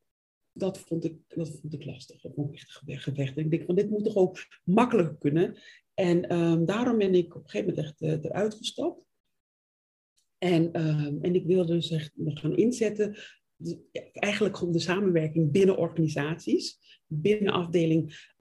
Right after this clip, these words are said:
co-, ja, productiever, constructiever te maken. En dan begon ik met workshops, ehm, zoals feedback, eh, workshop. Eh, hoe geef ik constructief-, constructieve, eh, feedback? Ehm, ja, dat, dat is waarmee ik mijn, eh,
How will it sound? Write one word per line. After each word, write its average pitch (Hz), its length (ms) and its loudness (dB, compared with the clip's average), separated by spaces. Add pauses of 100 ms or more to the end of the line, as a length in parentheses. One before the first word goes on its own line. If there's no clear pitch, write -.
co-, - 240 -14
ja, 156 220 -6
productiever, 170 720 -2
constructiever 175 680 -4
te 156 80 -8
maken. 135 540 -4 (720)
En 165 80 -4
dan 160 100 0
begon 170 200 0
ik 165 100 -4
met 151 140 0
workshops, 147 760 -4 (380)
ehm, 156 640 0
zoals 151 240 -2
feedback, 180 440 -2
eh, - 360 -8
workshop. 170 640 -4
Eh, 165 220 -2 (240)
hoe 170 140 0
geef 175 160 2
ik 160 100 -4
constructief-, - 540 -4 (100)
constructieve, 156 720 0 (300)
eh, 156 160 -2
feedback? 165 640 -2
Ehm, 156 520 -6 (680)
ja, 135 280 -2 (440)
dat, 160 180 -8 (140)
dat 156 220 -6
is - 220 -18
waarmee 147 400 -4
ik 143 160 -2
mijn, 143 380 0
eh, 147 240 -4